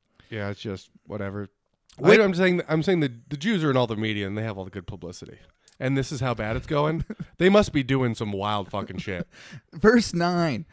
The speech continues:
Speaker 2: "And I will provide a place for my people Israel and will plant them so that they
Speaker 1: Do you
Speaker 2: can
Speaker 1: think
Speaker 2: have
Speaker 1: if
Speaker 2: a
Speaker 1: the
Speaker 2: home."
Speaker 1: Palestinians were just launching turd rockets at them
Speaker 2: Well,
Speaker 1: all
Speaker 2: they
Speaker 1: the
Speaker 2: did
Speaker 1: time,
Speaker 2: do
Speaker 1: they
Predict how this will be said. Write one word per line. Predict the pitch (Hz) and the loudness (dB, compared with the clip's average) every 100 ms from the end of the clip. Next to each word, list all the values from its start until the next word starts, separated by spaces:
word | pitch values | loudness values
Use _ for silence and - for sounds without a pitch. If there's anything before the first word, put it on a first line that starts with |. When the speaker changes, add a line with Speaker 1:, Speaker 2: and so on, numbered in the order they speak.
| - - - | -20 -20 -10
Speaker 2:
"And | - 185 | -4 2
I | 196 | 4
will | 226 240 | 6 6
provide | 233 185 180 180 185 | 4 6 6 6 4
a | |
place | - 185 180 | 4 4 4
for | - | 2
my | 180 | 0
people | 170 180 170 175 | 2 0 0 0
Israel | 139 131 151 147 156 | 0 2 4 4 2
and | 139 147 | -2 -2
will | |
plant | 139 175 170 185 | -2 0 2 2
them | 196 185 | 2 0
so | 180 | 0
that | 151 147 | 0 0
they | 151 | 0
Speaker 1:
Do | |
you | 185 | 2
Speaker 2:
can | |
Speaker 1:
think | 143 | 2
Speaker 2:
have | 147 | 2
Speaker 1:
if | 156 | 4
Speaker 2:
a | 143 | 4
Speaker 1:
the | |
Speaker 2:
home." | 139 | 2
Speaker 1:
Palestinians | 127 120 135 - 117 120 127 | 0 -2 -2 -4 -4 -2 -2
were | 120 | -6
just | 107 95 - _ _ _ _ | -8 -10 -14 _ _ _ _
launching | 113 107 104 110 113 107 104 | -10 -4 -2 -2 -2 -4 -4
turd | - 104 104 | -6 -6 -6
rockets | 110 117 120 120 - | -4 -4 -4 -8 -6
at | 117 117 | -6 -4
them | 123 | 0
Speaker 2:
Well, | 139 | 4
Speaker 1:
all | 190 | 8
Speaker 2:
they | 233 | 6
Speaker 1:
the | 156 | 8
Speaker 2:
did | 202 | 8
Speaker 1:
time, | 233 | 8
Speaker 2:
do | |
Speaker 1:
they | 214 | 6